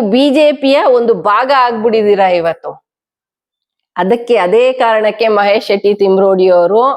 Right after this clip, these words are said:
ಒಂಟಿಯಾಗಿ ಇವತ್ತು ಒಂದು ಹೆಣ್ಮಗಳ ಪರ ಹೋರಾಟ ಮಾಡ್ತಾ ಇರೋದು. ಸಂಘಟನೆ ಇದ್ದಿದ್ರೆ ಸಂಘಟನೆ ಅವ್ರ ಜೊತೆಗೆ ನಿಂತ್ಕೊಳ್ತಾ ಇತ್ತು, ಗಟ್ಟಿಯಾಗಿ ನಿಂತ್ಕೊಳ್ತಾ ಇತ್ತು. ಕಾಕಿ ಚಡ್ಡಿ, ಬಿಳಿ ಅಂಗಿ,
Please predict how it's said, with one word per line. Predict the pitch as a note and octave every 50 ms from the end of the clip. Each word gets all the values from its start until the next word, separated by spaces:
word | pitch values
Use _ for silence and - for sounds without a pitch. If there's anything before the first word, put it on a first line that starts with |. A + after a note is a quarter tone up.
| - - - _ _ _ _ _ _ _
ಒಂಟಿಯಾಗಿ | - G#3+ B3 C#4+ C#4+ C#4+ D#4+ D#4+ D4+ C#4+ C#4 C4 C4+ C#4 C#4
ಇವತ್ತು | C4 B3+ B3+ A#3+ B3+ C#4 C#4 C4+ C4
ಒಂದು | B3+ B3+ B3
ಹೆಣ್ಮಗಳ | - B3+ B3 B3+ C4 C4 B3+ B3 B3+ B3 B3
ಪರ | B3 A#3+ B3 A#3+ A#3+
ಹೋರಾಟ | A#3+ A#3 A3+ A#3 A#3 A#3 A3+ A3+
ಮಾಡ್ತಾ | A3 G#3+ G#3+ - G#3+ G#3+
ಇರೋದು. | G#3 G#3 F#3+ F#3+ F3 - - _ _ _ _ _ _ _ _ _ _ _ _ _ _
ಸಂಘಟನೆ | - - A#3+ A#3 B3+ C#4 C#4+ C#4+ C4+ C#4 C#4+ C4+ C4 C4+ C4 B3 A#3 A3 A#3
ಇದ್ದಿದ್ರೆ | B3 A3 G#3+ D4+ D4+ B3 A#3+ C#4+ B3+ G3+ - - - - _ _ _ _ _ _ _ _ _ _ _ _ -
ಸಂಘಟನೆ | - F#3+ G3+ A3+ A#3 B3 A3 A#3 A3+ A#3 A#3+
ಅವ್ರ | A3+ G#3+ G3
ಜೊತೆಗೆ | F#3 F#3 F#3 F#3 G#3+ A3 G#3+ G3
ನಿಂತ್ಕೊಳ್ತಾ | F3 F3 E3+ - - E3 E3 E3 - - D3 D3
ಇತ್ತು, | - - _ _ _ _ _ _ _ _ _ _ _ _ _ _ _ _ _ _
ಗಟ್ಟಿಯಾಗಿ | F3 F#3+ B3 A#3 - - - - D4+ D4+ D4+ C#4+
ನಿಂತ್ಕೊಳ್ತಾ | C#4+ C#4 C4+ C4+ C4+ C#4 C4 B3+ G#3 C4 B3+ B3+ B3
ಇತ್ತು. | A#3 A#3+ A#3 G3 - - - - - _ _ _ _ _ _ _ _ _ _
ಕಾಕಿ | A#3+ A#3 A#3 B3+ C4 C4 - C#4+ C#4 C4+ B3+ C4
ಚಡ್ಡಿ, | - B3+ C4 B3+ A#3 A#3 D4 D#4 D#4 D#4+ C#4 C4+ - F#3+ G3
ಬಿಳಿ | A#3+ B3 B3+ C4 C4+ C4+ C4 B3+ B3 B3
ಅಂಗಿ, | C4 C#4 C#4+ C4+ D4+ E4+